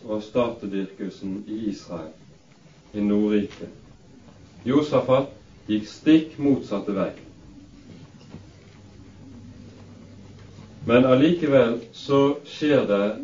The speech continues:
det at disse to rikene inngår i en politisk avtale.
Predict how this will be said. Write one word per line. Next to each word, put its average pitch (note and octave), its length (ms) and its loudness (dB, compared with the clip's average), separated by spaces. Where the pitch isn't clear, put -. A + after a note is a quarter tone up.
det A2 240 -2
at G2 240 -6
disse D3 400 -2
to C3 380 0
rikene A2 720 -2
inngår G#2 540 -2
i G#2+ 160 2
en G#2+ 160 -6
politisk B2 800 0
avtale. G2 560 -4